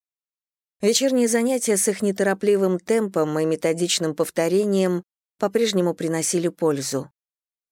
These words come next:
Они с отцом работали в паре и медленно пересказывали друг другу события прошедшего дня.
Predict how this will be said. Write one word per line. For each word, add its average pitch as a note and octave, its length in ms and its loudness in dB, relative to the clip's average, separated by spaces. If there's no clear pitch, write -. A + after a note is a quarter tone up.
Они G#3 200 0
с A3+ 100 -2
отцом A#3+ 240 0
работали G#3+ 460 0
в - 120 -12
паре E3 520 0
и - 20 0
медленно D#3+ 460 0
пересказывали D#3 680 0
друг D#3 280 -2
другу E3 280 0
события D#3 540 -4
прошедшего D#3 640 -2
дня. D#3 420 -4